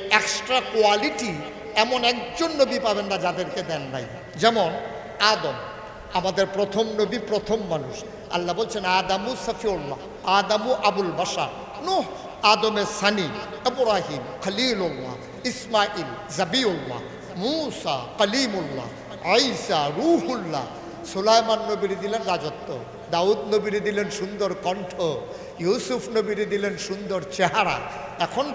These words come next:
প্রশ্ন হলো, সবার যিনি শেষ, সবার যিনি সেরা, ইমামুল মুরসালিন,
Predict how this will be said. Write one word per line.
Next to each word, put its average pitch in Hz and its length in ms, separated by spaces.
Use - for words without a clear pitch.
প্রশ্ন 226 420
হলো, 185 440
সবার 185 440
যিনি 196 240
শেষ, 185 400
সবার 190 420
যিনি 180 240
সেরা, 185 500
ইমামুল 214 680
মুরসালিন, 208 760